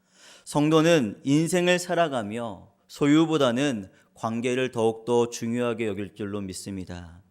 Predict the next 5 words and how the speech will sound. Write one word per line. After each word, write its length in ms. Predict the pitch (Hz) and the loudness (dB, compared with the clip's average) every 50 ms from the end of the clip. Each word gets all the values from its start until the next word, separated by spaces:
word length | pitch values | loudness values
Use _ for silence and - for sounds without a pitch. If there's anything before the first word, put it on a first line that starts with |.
| _ _ _ _ _ _ - _ - | _ _ _ _ _ _ -20 _ -12
소유를 460 | - - 156 156 156 156 165 165 156 | -2 0 2 2 2 2 2 0 0
대표하는 520 | - 143 123 - - 165 156 156 156 156 | 0 -4 -4 0 2 4 4 4 2 2
것이 360 | 143 147 143 - 151 143 143 139 | 2 2 2 2 0 0 -2 -2
재물이라면, 880 | - - 120 117 123 135 135 120 117 107 101 101 107 104 101 95 95 - | 0 0 0 2 2 2 2 2 2 0 0 0 -4 -4 -4 -6 -8 -8
아니, 420 | 95 98 107 131 139 117 92 - | -6 -4 -2 -2 -2 -4 -6 -10